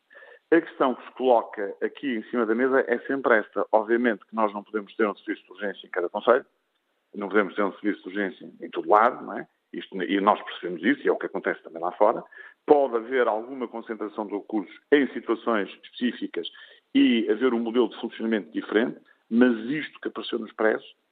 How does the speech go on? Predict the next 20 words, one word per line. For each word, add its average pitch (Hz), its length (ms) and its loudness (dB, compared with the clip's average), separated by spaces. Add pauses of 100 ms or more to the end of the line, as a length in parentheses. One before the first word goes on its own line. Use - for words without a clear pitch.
não 120 220 -4
serve. 92 220 -6 (520)
Isto - 200 -4
não 104 120 0
serve, 113 520 2
eh, 113 100 4
de 120 120 -8
todo, 110 260 2
e 87 80 -4
ainda 90 160 -2
bem 92 280 -2
que, 104 500 0
eh, 95 300 -2
a 92 40 -4
direção 92 280 -6
executiva 98 320 -2
do 98 100 4
S 95 160 -4
N 101 100 -8
S 107 220 2